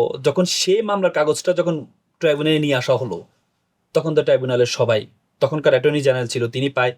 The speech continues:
দশ দিন ধরে পিরোজপুরে গিয়ে অবস্থান করেছিলেন। এ কাগজ কিভাবে পেল?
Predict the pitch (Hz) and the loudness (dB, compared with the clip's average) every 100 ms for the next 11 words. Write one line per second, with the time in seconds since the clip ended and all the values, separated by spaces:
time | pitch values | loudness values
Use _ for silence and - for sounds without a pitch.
0 | _ _ 165 160 135 185 175 156 131 101 | _ _ 0 0 0 0 0 0 0 -4
1 | _ _ _ - 143 - 135 120 120 110 | _ _ _ -6 -6 -6 -6 -2 -2 -2
2 | - 110 101 107 - - - _ 156 165 | -6 -10 -10 -10 -12 -14 -18 _ -2 2
3 | 139 131 - 135 123 117 104 90 | 2 2 0 2 2 2 -6 -8